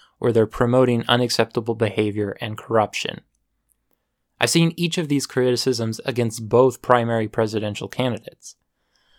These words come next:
The point is that each party tends to represent certain groups more than others, so it becomes a tug of war for each to try to gain more control and favorable outcomes for themselves, even if it means worse outcomes for others.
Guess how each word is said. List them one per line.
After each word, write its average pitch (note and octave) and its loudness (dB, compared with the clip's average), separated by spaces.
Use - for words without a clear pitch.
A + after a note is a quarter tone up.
The - -2
point E3 4
is C3+ 4
that B2 4
each D3+ 0
party C#3 2
tends B2+ -4
to - -6
represent A#2 0
certain B2+ -6
groups A#2 -4
more A2+ -2
than G#2 -6
others, A#2+ 0
so - -4
it B2 0
becomes B2+ 0
a A#2 -4
tug D3+ 2
of B2 0
war A2 2
for - 2
each D3 -4
to - -6
try C3+ 2
to A#2+ 2
gain A#2 -2
more A#2 0
control A#2 0
and G#2 -8
favorable A2+ -2
outcomes A#2+ -2
for A#2 -2
themselves, A2+ 0
even C#3 0
if B2 -4
it - -2
means A#2 -4
worse B2 2
outcomes A2 0
for - -4
others. - -2